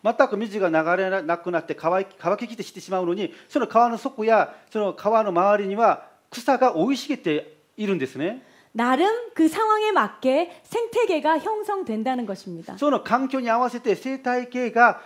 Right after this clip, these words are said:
Speaker 1: 形成されるわけです。
Speaker 2: 이전에 강에 물이 흘렀을 때의 생태계와는 비교할 수 없는 것들이지만요.
Speaker 1: しかし、以前、その川に水が流れてる時に比べ-、比べられないものでありますけれども。
Speaker 2: 그러니까 전혀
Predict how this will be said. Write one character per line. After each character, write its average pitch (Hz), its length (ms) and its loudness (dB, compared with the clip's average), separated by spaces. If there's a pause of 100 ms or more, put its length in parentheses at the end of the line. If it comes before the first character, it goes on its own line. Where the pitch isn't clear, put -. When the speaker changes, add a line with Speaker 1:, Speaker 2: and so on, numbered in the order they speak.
(120)
Speaker 1:
形 262 240 -2
成 262 160 -4
さ 240 120 -4
れ 254 100 -2
る 214 80 0
わ 156 140 4
け 139 100 -8
で 120 100 -4
す。 - 240 -20 (360)
Speaker 2:
이전에 320 720 4
강에 285 280 0
물이 302 260 0
흘렀을 440 580 2
때의 359 240 -2
생태계와는 302 840 -4 (320)
비교할 415 380 2
수 415 220 -4
없는 247 320 -2
것들이지만요. 202 600 -8
Speaker 1:
し 190 140 -14
か 247 140 -2
し、 240 100 -8 (120)
以 262 60 -2
前、 247 260 2 (260)
そ 233 100 -2
の 214 100 -2
川 208 260 6
に 196 60 0
水 185 180 -6
が 180 100 -2
流 165 260 0
れ 214 100 0
て 214 120 -4
る 208 40 -16
時 233 160 -6
に 185 80 -8
比 - 60 -14
べ-、 214 420 2
比 214 140 -4 (140)
べ 240 360 2
ら 208 160 4
れ 247 120 4
な 254 180 4
い 156 120 -2 (220)
も 175 200 -2
の 233 100 -2
で 185 100 6
あ 160 60 6
り 180 100 2
ま 170 80 2
す - 100 -16
け 139 100 -2
れ 123 80 -2
ど 113 80 -6
も。 190 300 -2 (200)
Speaker 2:
그러니까 247 680 -4 (380)
전혀 226 440 0